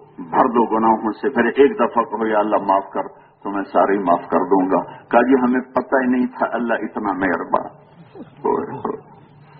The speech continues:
ہمارے خطیبوں نے نا لوگوں سے اللہ چھین لیا ہے، ہمارے جوشیلے خطیبوں نے لوگوں سے اللہ کو چھین لیا۔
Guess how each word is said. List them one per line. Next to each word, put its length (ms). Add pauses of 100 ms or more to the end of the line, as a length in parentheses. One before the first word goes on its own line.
(520)
ہمارے 360
خطیبوں 480
نے 120
نا 120 (1000)
لوگوں 340
سے 180
اللہ 260
چھین 420
لیا 240
ہے، 260 (1600)
ہمارے 260
جوشیلے 560
خطیبوں 540
نے 100 (400)
لوگوں 340
سے 240
اللہ 200
کو 200
چھین 340
لیا۔ 240